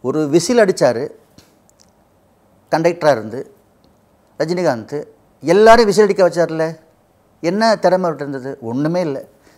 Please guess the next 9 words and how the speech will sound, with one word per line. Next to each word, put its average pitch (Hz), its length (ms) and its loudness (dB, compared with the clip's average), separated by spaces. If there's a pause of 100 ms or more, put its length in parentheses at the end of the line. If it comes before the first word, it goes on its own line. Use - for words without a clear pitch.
(180)
வெறும் 143 300 -4
கையை 147 280 0
சோட்டினார். 117 360 -6 (800)
ஒரு 160 180 -4
ஸ்டைலுங்கிறது 240 800 2
தனக்கு 165 380 0
திறமையா 196 240 2
இருந்ததை 165 280 -2
கண்டுபிடிச்சார் 139 600 -6